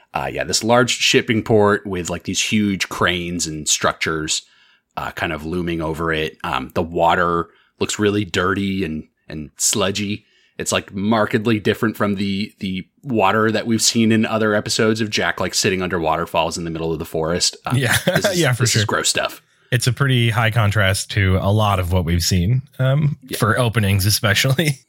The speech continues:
Speaker 2: <laughs>
Speaker 1: Right. Um, yeah, we, we kinda focus on this for a little bit, and we actually get, like, a little two-second shot of, of Jack in the distance sailing in on, like, a little sailboat. You could barely even see him.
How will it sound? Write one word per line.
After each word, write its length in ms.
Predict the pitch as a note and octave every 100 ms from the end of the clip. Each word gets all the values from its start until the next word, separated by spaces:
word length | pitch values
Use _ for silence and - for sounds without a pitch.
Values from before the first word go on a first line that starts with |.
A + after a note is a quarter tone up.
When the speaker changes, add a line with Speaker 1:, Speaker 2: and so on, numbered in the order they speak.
| _
Speaker 2:
<laughs> 320 | _ _ _ -
Speaker 1:
Right. 260 | C#2+ C2+ - _ _ _ _ -
Um, 340 | E2+ C#2+ C#2 _ _ _ _
yeah, 160 | - -
we, 160 | F#2
we 140 | F#2+ G2+
kinda 400 | A#2 G#2 E2+ - _ _ _
focus 360 | G#2+ F#2+ E2+
on 360 | G2+ E2+ E2 D#2+
this 180 | - F2+
for 200 | - F#2
a 60 | F2
little 160 | E2+
bit, 200 | E2 F2
and 100 | F2
we 120 | F2
actually 260 | G2 - A#2
get, 140 | A2+
like, 100 | G2
a 60 | G#2+
little 280 | G#2+ G#2+ - _ _ _ _ _
two-second 680 | - A#2+ A2+ - A2 G#2+ G#2 _ _
shot 440 | - - G2 F2+ -
of, 360 | F2+ D#2+ D#2 _ -
of 140 | E2+
Jack 440 | E2+ F#2 F2 - -
in 140 | A2+
the 60 | F#2
distance 440 | F#2+ F#2 - F2+
sailing 440 | - F#2+ F2+ F2+ F2
in 160 | F2
on, 120 | F2 E2
like, 140 | E2
a 60 | E2+
little 200 | E2+ D#2+
sailboat. 540 | - - G2 G#2 G#2+
You 60 | A2+
could 120 | G#2
barely 300 | A2 A2+ F#2
even 180 | D#2 D2+
see 180 | - C#2
him. 180 | C2